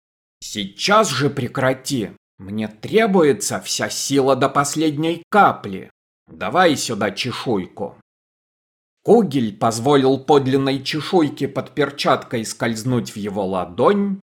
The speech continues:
подменив собой фальшивое украшение.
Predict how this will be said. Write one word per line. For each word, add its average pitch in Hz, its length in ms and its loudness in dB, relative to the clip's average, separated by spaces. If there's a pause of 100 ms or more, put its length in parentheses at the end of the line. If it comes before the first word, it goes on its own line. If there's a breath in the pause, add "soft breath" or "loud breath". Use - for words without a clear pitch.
подменив 110 640 -2
собой 160 460 0
фальшивое 113 720 -2
украшение. 110 1120 -6